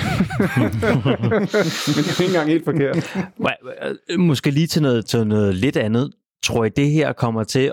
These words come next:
Speaker 2: at påvirke, øh, Jonas Vinds spil?
Speaker 1: Jamen, det tror jeg. Det vil jeg bare sige. Det, det, det, den tanke har jeg jo selvfølgelig selv lige gjort op, så tænker jeg, "Kommer det til at påvirke Jonas Vind?" Ja, det tror jeg.
Speaker 2: Positivt
Speaker 1: Altså,
Speaker 2: eller neg-, altså?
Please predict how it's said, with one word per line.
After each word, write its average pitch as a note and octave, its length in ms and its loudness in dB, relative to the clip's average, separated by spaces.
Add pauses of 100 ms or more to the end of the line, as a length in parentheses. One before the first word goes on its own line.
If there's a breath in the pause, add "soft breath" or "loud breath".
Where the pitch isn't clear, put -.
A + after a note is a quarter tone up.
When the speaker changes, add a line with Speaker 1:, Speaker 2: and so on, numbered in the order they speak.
Speaker 2:
at G#2+ 80 -4
påvirke, A2+ 680 0
øh, G2+ 380 0
Jonas G#2+ 300 0
Vinds A3 180 -2
spil? C3 260 -2 (180)
Speaker 1:
Jamen, D3 140 2
det A#3+ 140 0
tror G#3 180 0
jeg. C3 140 -4 (160)
Det - 120 -6
vil C4 80 2
jeg A3 100 2
bare F3 140 0
sige. F#3 180 -2
Det, F3 220 -2
det, D3+ 120 -4
det, D3+ 100 -2
den G3 120 2
tanke E3 280 -2
har D#3 60 2
jeg - 20 0
jo C3+ 40 -2
selvfølgelig D3 600 -2
selv D#3+ 200 0
lige D#3 120 2
gjort C#3 220 2
op, C3+ 160 0
så - 60 -10
tænker C3+ 180 2
jeg, B2+ 80 0 (140)
"Kommer D3+ 160 0
det F3+ 80 0
til F#3+ 60 0
at - 40 -2
påvirke F3+ 240 0
Jonas E3+ 160 0
Vind?" G#3 120 -2
Ja, A#3 160 2
det F#3+ 80 -6
tror D3+ 180 -2
jeg. D3+ 80 -2 (220 loud breath)
Speaker 2:
Positivt C#3 220 2
Speaker 1:
Altså, D3 140 0
Speaker 2:
eller A2 180 2
neg-, - 80 -4
altså? G2 200 -2